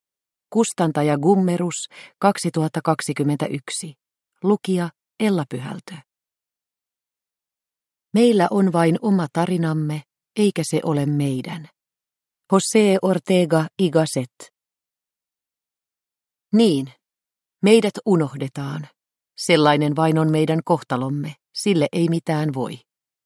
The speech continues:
Se, mikä meistä tuntuu vakavalta, merkittävältä, hyvin tärkeältä, vaipuu kerran unohduksiin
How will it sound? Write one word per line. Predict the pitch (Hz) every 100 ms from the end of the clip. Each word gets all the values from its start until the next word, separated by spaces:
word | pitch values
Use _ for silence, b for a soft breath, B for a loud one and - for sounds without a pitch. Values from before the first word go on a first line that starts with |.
| _ _ _ -
Se, | 175
mikä | 165 160 156
meistä | 156 165 160
tuntuu | 156 147 139 139
vakavalta, | 135 165 185 160 156 151 156 - b b -
merkittävältä, | 160 160 165 147 - 143 143 143 151 139 B B B
hyvin | 170 170 165
tärkeältä, | 170 175 165 165 156 151 151
vaipuu | 156 147 147 143
kerran | 170 160 165 -
unohduksiin | 180 180 147 160 - 170 156 151